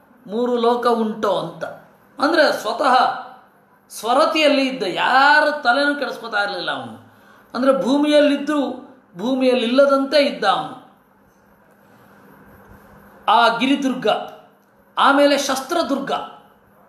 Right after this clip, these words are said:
ಮುರ ಅಂತ ಹೇಳಿ ಒಬ್ಬ ದೈತ್ಯ,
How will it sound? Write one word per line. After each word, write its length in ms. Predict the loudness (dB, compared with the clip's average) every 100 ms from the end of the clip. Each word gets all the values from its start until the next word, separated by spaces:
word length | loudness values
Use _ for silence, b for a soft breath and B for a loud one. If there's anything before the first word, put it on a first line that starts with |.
| _ -2
ಮುರ 180 | 2 4 4 2 -4 -14 -20 _ -12
ಅಂತ 200 | -6 -2
ಹೇಳಿ 300 | -2 0 -2
ಒಬ್ಬ 280 | -4 0 2 2 0 -6 -18 -20 _ -4
ದೈತ್ಯ, 440 | -2 -2 -6 -8